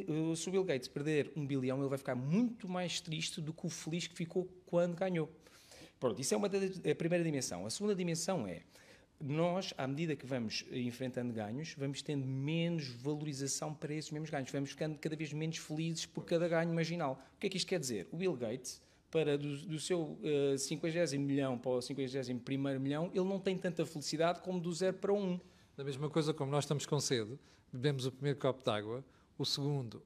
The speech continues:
Speaker 2: o terceiro e o quarto. A partir do quarto, o gosto que você <laughs> tem pela água já não é o mesmo, mesmo primeiro. É a questão da marginalidade, da utilidade marginal.
Speaker 1: A utilidade marginal vai decrescendo. Obrigado pelo termo técnico. Eu aqui costumo, eh,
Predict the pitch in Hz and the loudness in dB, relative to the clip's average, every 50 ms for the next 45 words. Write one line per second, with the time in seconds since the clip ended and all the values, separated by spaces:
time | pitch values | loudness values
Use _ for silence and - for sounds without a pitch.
0 | - - 147 143 - - - 156 135 123 127 123 - 127 120 101 92 - - - | -4 -4 -4 -2 0 4 6 6 6 6 6 2 2 2 2 2 2 -2 -8 -18
1 | - - - - - - - 226 214 - 214 185 - 175 139 127 139 127 - 139 | -20 -20 -20 -20 -8 0 0 4 10 10 8 10 10 4 4 4 4 4 6 6
2 | 131 135 135 - - 156 - - - 147 135 127 147 165 175 160 - - - - | 6 6 4 0 -6 -14 -8 -2 0 0 2 6 8 10 10 10 8 4 6 10
3 | 170 - - - - 196 170 - - 156 - 170 156 - 165 156 127 - 156 143 | 10 10 10 10 8 6 6 8 6 4 4 4 6 6 6 6 8 8 10 10
4 | 135 143 147 143 156 156 - 175 180 165 160 165 160 165 165 156 156 156 165 165 | 10 10 8 8 8 8 10 10 10 10 10 8 8 6 6 6 6 2 2 4
5 | 165 165 156 160 165 160 - 180 180 175 175 156 135 - - - - - - - | 4 4 4 4 0 4 6 6 8 10 8 8 8 6 -4 -12 -14 -14 -10 2
6 | - 165 160 - - - - 160 147 139 135 143 135 151 131 127 147 147 139 143 | 8 10 10 10 8 8 6 6 6 6 4 6 6 6 6 6 6 6 6 6
7 | 139 143 139 143 127 117 107 113 123 117 120 127 135 127 120 127 139 123 123 135 | 4 4 4 4 4 2 2 0 -2 0 2 4 4 4 2 0 -4 -6 -6 -6
8 | 131 110 107 - - 123 123 127 123 127 - 135 135 135 135 131 139 139 131 123 | -8 -10 -14 -12 -6 -2 0 2 2 0 0 2 4 4 6 6 6 4 4 4
9 | 139 139 139 135 120 135 135 131 - - - - - - 92 82 85 101 104 117 | 2 2 2 2 2 2 2 2 2 -2 -6 -6 -4 -4 -4 -4 -4 -2 0 2
10 | 117 123 123 120 - 131 131 123 127 151 147 135 135 123 - 160 175 165 185 170 | 6 6 6 6 4 2 2 2 4 4 4 4 4 6 6 6 6 6 4 0
11 | 170 160 - - - - 151 165 165 165 160 165 165 165 165 - 196 175 165 - | 0 0 -4 -6 -2 0 2 2 4 6 6 6 6 6 4 2 -2 -4 -2 -2
12 | - 190 175 151 135 131 131 - - 160 147 139 139 139 135 131 | 0 0 0 0 -2 -4 -8 -2 2 2 4 4 4 4 4 2